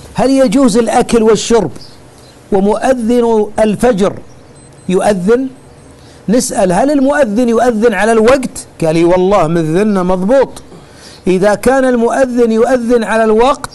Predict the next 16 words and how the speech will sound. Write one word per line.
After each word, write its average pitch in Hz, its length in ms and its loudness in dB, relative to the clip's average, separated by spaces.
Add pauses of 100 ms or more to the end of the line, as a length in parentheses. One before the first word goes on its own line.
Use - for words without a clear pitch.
(400)
فلا 220 440 2
تشرب 202 600 -2
ولا 214 440 0
تأكل 240 580 -4
وهو 220 280 0
يؤذن 240 680 0 (160)
إلا، 196 380 2 (1000)
إلا 262 260 2
حالة 240 300 0
واحدة. 135 360 0 (380)
متى 233 420 2
يجوز 220 440 0 (120)
آكل 214 420 0
وأشرب، 208 540 0
أشرب، 196 400 0 (560)
أشرب 165 380 0